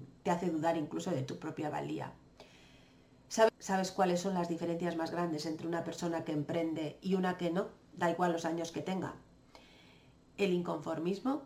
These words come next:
una persona emprendedora es una persona que no se conforma con cualquier cosa,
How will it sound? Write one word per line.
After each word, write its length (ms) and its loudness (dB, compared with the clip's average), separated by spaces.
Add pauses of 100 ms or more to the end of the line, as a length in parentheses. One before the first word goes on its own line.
(920)
una 220 4
persona 680 2
emprendedora 640 0
es 120 -6
una 140 -2
persona 360 -4
que 120 -4
no 120 0
se 140 -6
conforma 580 -4 (600)
con 180 -2
cualquier 340 -4
cosa, 360 -6